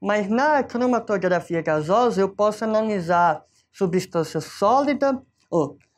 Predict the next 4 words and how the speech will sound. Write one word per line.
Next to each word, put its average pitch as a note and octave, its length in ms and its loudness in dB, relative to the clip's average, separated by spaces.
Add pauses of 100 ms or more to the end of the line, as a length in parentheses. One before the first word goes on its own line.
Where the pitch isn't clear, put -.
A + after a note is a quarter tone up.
(300)
gasosa, G3+ 760 2
líquida A#3+ 840 0
e G3+ 80 -2
sólida. E3+ 800 -2